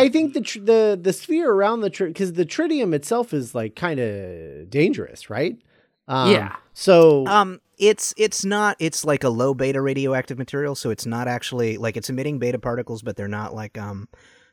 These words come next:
Speaker 3: it doesn't penetrate your skin.
Speaker 1: Oh.
Speaker 3: Like,
Speaker 2: Oh,
Speaker 3: it would
Speaker 2: good.
Speaker 3: be, it could be, it could be hazardous to handle it. Like, if you rubbed it into your skin,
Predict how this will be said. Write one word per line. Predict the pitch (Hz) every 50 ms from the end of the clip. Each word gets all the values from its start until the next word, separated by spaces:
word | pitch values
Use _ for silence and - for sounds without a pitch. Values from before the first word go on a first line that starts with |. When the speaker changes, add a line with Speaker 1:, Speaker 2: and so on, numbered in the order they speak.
| _
Speaker 3:
it | - 110 104 -
doesn't | 127 123 120 120 -
penetrate | - 135 131 113 - 151 135 -
your | 117 107
skin. | - - 139 147 190 214 233 - _ _ _ _ -
Speaker 1:
Oh. | 285 226
Speaker 3:
Like, | - - - 240
Speaker 2:
Oh, | 440 - -
Speaker 3:
it | - - -
would | - - 240
Speaker 2:
good. | - -
Speaker 3:
be, | 139 139 -
it | 131 127 -
could | 165 139
be, | 131 139 -
it | 131 -
could | 156 127
be | 139 113
hazardous | 110 151 160 147 165 165 160 160 143 - - -
to | - -
handle | - 135 139 151 156 160 165
it. | 151
Like, | 123 127 117 -
if | 123 - 131
you | 131 120
rubbed | 104 104 120 131 123 139
it | 123
into | 127 131 131 131
your | 131 131 120
skin, | - - - 156 151 151 151 151